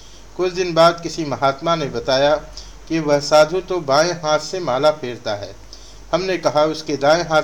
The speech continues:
में कुछ समस्या होगी।" तो महात्मा ने कहा, "ऐसा नहीं है, वह किसी को मारने के निमित्त से माला फेर रहा है,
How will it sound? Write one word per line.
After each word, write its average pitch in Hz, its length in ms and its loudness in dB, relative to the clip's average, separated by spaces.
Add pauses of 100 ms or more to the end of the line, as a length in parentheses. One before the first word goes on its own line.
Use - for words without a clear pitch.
में 156 160 -10
कुछ 139 200 -10
समस्या 117 420 -6
होगी।" 156 380 -6 (500)
तो 185 100 -2
महात्मा 151 500 -4
ने 147 140 -4
कहा, 104 420 -6 (120)
"ऐसा 156 300 0
नहीं 143 280 -6
है, 107 200 -10 (480)
वह 185 140 4
किसी 180 360 -6
को 175 180 -4
मारने 139 460 0
के 175 180 -4
निमित्त 165 420 -6
से 165 180 -8
माला 135 280 0
फेर 117 240 -6
रहा 107 260 -4
है, 92 180 -10